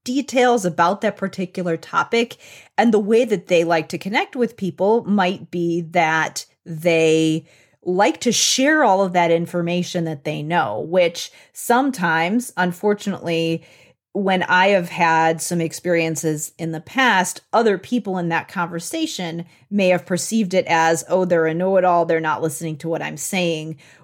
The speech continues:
when really it's just a difference in the way that they're wanting to connect.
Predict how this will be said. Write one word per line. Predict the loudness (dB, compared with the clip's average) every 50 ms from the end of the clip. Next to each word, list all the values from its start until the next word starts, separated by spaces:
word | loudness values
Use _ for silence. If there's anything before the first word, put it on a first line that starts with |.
| -4
when | 0 2 2 4
really | 4 4 4 4 2 2 0
it's | -2 -4 -4 -4
just | -4 -4 -4 -4 -2 -2
a | -4 -4
difference | -2 -2 -2 -2 -2 -2 -2 -2 -2 -4 -6 -6
in | -2 -2 0 2
the | 2 2
way | 2 2 2 2
that | 2 0 0
they're | 0 0 0 2 0
wanting | 0 -2 -2 -6 -6 -6 -8 -10
to | -12 -14 -12
connect. | -8 -4 -2 0 0 -2 -2 -6 -16